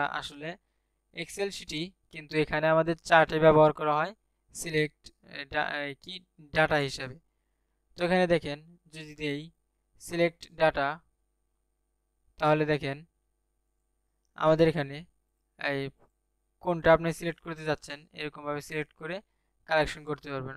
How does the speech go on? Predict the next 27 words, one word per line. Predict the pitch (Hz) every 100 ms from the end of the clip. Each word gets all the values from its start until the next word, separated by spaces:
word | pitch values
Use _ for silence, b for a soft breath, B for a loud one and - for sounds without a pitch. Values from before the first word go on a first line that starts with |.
| 143
অর্থাৎ | 135 151
এখান | 151 147
থেকে | 151 151
কেটে | 180 175
দেওয়ার | 160 156 -
পরে | 156 -
আবার | 147 143 143
এখান | 147 139
থেকে | - -
আপনি | 147 151 160 208 _ _ _ _ _ 156
নিয়ে | 156
আসতে | 139 - 143
পারবেন। | 135 131 143 _ _ _ _ _ -
তো | 170
আবার | 170 165
দেখেন | 170 170 -
সুইচ | 180 180 - - 160
রো | 165 156
দেওয়া | 143 135
আছে, | 127 135 156 _ _ _ _ _ _ _ _
তো | 156 151
এখান | 151 151
থেকে | 151 151
আপনারা, | 147 147 143 143
আহ, | - _ - - - - - 151
রো | 156 156 151
কলাম | 165 151